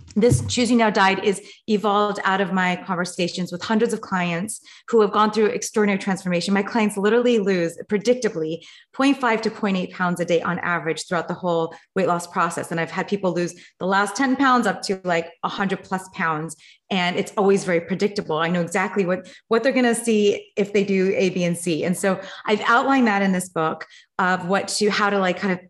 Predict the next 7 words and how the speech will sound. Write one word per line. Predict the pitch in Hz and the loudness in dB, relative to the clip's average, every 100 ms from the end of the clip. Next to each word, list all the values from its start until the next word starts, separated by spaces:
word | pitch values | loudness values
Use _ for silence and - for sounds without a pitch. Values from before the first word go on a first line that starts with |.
| - | -6
you | 226 190 | -2 0
know, | |
use | 190 190 - - | 2 0 -2 -8
objective | 151 165 - 185 | -4 -4 -6 -12
tools | - 302 247 226 | -2 2 4 4
and | 180 | 2
measurements. | 190 202 202 190 180 180 180 | 0 0 0 0 0 0 -2